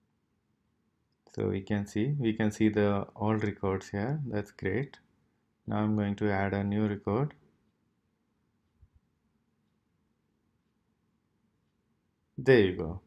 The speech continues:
Fantastic. So guys, that's all for today's video.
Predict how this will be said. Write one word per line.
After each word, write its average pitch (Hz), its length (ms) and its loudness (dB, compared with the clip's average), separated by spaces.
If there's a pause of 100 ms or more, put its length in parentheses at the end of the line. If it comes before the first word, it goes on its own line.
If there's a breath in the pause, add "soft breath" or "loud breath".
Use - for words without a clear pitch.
(560)
Fantastic. 101 600 -2 (1300)
So 110 280 -2
guys, 117 440 0 (180)
that's 127 400 -2
all 156 160 4
for 147 300 2 (160)
today's 147 400 4
video. 110 540 0